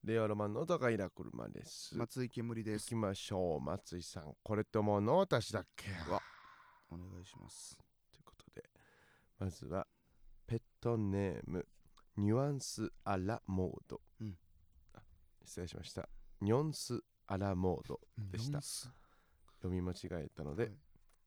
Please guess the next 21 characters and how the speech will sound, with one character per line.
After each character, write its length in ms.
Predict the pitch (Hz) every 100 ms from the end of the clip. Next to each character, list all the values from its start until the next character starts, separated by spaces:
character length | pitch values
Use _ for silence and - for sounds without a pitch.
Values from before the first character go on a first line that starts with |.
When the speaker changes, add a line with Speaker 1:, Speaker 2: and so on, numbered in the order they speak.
| _
Speaker 1:
読 180 | - 90
み 60 | 87
ま 140 | 82
せ 140 | 82 71
ん。 60 | - - - - - -
Speaker 2:
な 240 | 151 160
ぜ？ 160 | 151 123 _ - - - - _ _ - - - -
か 180 | -
わ 100 | 156
い 60 | 160
そ 220 | - 151
う 20 |
に。 100 | 123 - _ _ _ _ _ -
踏 120 | 160
ん 40 |
だ 120 | 156 147
り 40 |
蹴 120 | 147
っ 20 |
た 140 | -
り。 60 | 101